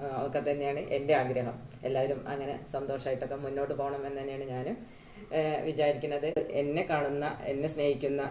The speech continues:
നിങ്ങൾക്കും എപ്പോഴും സന്തോഷവും സമാധാനവും ഒക്കെ ഉണ്ടാവണമെന്നാണ് എൻ്റെ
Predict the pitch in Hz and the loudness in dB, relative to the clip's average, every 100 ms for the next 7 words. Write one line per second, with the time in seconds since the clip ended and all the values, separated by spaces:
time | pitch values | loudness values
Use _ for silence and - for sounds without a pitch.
0 | 139 151 170 165 180 160 - 147 147 156 | 0 2 4 6 4 4 2 2 4 6
1 | 151 131 - - 151 151 147 147 117 147 | 6 4 -4 0 4 6 6 4 -2 -2
2 | 143 143 143 147 147 123 - - - - | 0 2 4 4 2 -2 -8 -16 -18 -16
3 | - 151 156 - 160 151 151 156 151 143 | 0 2 4 2 6 8 8 6 4 2
4 | 147 147 143 139 139 | 2 0 0 2 2